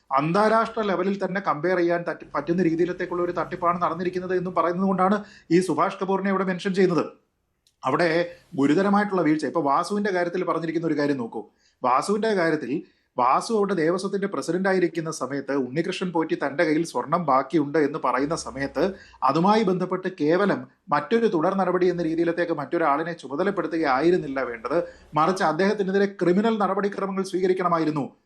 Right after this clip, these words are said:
അദ്ദേഹത്തിനെതിരെ ക്രിമിനൽ കേസ് കൊടുക്കണമായിരുന്നു. കാരണം അദ്ദേഹം ഭഗവാന്റെ സ്വത്ത് അനധികൃതമായിട്ട് കയ്യിൽ വെച്ചിരിക്കുന്നു, അത് അദ്ദേഹം ചെയ്തിട്ടില്ല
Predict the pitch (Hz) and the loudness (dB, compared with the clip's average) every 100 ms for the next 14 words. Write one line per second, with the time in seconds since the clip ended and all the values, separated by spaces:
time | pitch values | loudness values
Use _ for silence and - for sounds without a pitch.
0 | _ 156 175 208 196 202 202 196 175 196 | _ 0 2 2 2 2 2 2 0 2
1 | 220 180 185 202 196 180 175 170 170 156 | 0 2 0 0 -2 -2 0 0 0 -2
2 | 147 143 170 139 160 175 139 135 165 180 | -2 0 0 -2 -4 -4 -4 0 0 0
3 | 185 175 151 180 180 - _ 139 151 185 | -2 -8 -4 -4 -4 -8 _ -2 0 2
4 | 185 175 175 175 143 151 185 170 151 143 | 0 0 0 -2 -2 -2 0 -2 -4 -6
5 | 156 139 117 143 165 160 180 185 170 151 | -6 -6 -4 -2 0 0 -2 -4 -6 -4
6 | 165 196 185 165 | 2 2 2 2